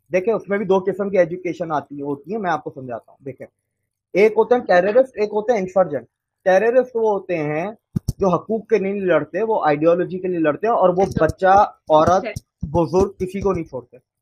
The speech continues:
Speaker 1: Insurgent वो होते हैं जो जमीन, अपनी जमीन के अपने ही लोग होते हैं, वो हकूक के लिए लड़ते हैं और वो एक certain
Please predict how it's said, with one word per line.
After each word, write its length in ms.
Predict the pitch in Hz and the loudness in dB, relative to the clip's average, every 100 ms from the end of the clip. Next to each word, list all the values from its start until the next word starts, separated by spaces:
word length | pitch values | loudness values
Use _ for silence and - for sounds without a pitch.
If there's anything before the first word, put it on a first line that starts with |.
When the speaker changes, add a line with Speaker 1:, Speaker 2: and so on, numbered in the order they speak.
| _ - | _ -8
Speaker 1:
Insurgent 600 | 175 190 233 220 247 247 | -6 0 2 4 2 2
वो 100 | 220 | 2
होते 200 | 214 208 | 2 2
हैं 100 | 247 | -2
जो 100 | 240 | -2
जमीन, 520 | 175 175 175 214 240 | 0 0 0 -2 -2
अपनी 380 | 214 185 226 247 | 0 0 0 -2
जमीन 300 | 202 196 180 | 0 -2 -2
के 120 | 180 | -2
अपने 380 | 220 170 - 214 | -2 -2 -6 -8
ही 60 | 240 | -4
लोग 180 | 214 180 | -2 -2
होते 220 | 180 226 | -4 -2
हैं, 60 | |
वो 80 | 226 | -2
हकूक 360 | 160 - 214 202 | -2 -6 -14 -10
के 60 | 233 | -4
लिए 100 | 208 | 0
लड़ते 260 | 175 165 | 0 0
हैं 80 | 240 | -2
और 60 | 233 | 0
वो 80 | 226 | 0
एक 120 | 226 | 0
certain 420 | - 208 - 226 | -4 -4 -4 -8